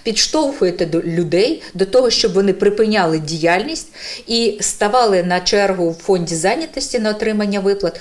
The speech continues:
або ж взагалі знаходили роботу поза межами України? І це точно тоді не безвіз буде винуватий в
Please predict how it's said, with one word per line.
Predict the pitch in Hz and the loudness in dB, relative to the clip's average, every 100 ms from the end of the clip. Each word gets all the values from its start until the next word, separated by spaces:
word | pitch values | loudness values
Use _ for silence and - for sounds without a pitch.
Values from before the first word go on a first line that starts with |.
| - | -2
або | 202 196 208 | 0 4 4
ж | 180 | 4
взагалі | 170 170 165 175 339 - - | 0 0 -2 -2 -4 -8 -8
знаходили | 175 196 202 208 170 165 | -2 -2 0 0 2 2
роботу | 165 160 247 277 | 0 2 0 0
поза | 220 185 180 170 | -2 -2 -2 -2
межами | 185 196 208 202 | -2 -2 -4 -4
України? | 196 196 190 175 151 151 - - | -6 -4 -4 -4 -10 -14 -16 -8
І | - | -4
це | 214 208 | 0 0
точно | 226 381 - 294 | 2 0 0 -2
тоді | 220 196 240 | -2 0 0
не | 220 | 2
безвіз | 196 233 185 220 208 - - - | 2 0 0 0 -2 -4 -12 -10
буде | 165 175 175 | -6 0 0
винуватий | 170 175 175 180 175 | 0 0 0 0 0
в | 165 | -4